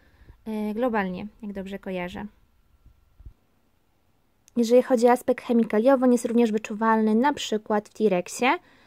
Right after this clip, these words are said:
e, czyli Tyrannosaurus Rex, e, Zoologist. Em, to jest taki motyw, o którym już kiedyś wspominałam. To może być na plus, to może być na minus. E, zapach ma naprawdę w sobie dużo takiej goryczko zie-, e, zieloności, dziwności.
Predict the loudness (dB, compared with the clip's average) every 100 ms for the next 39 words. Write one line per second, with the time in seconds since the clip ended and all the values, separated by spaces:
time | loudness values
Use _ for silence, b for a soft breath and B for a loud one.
0 | b b b -6 -4 -2 -2 0 2 2
1 | 2 0 0 -2 -2 -2 -6 -2 0 0
2 | 0 0 0 0 -2 -2 -4 0 2 2
3 | -2 _ -20 b b b -2 0 0 0
4 | 2 2 2 0 0 0 2 0 -2 -2
5 | 0 2 6 6 6 4 2 2 2 2
6 | 0 -2 -4 -6 -4 -4 -2 -4 -6 -2
7 | 2 4 4 2 0 -8 B B B B
8 | B 0 2 4 2 2 2 4 2 2
9 | 2 2 0 -2 -2 0 4 4 2 0
10 | 0 4 4 4 4 4 4 4 2 0
11 | -2 0 2 4 4 4 -2 -2 0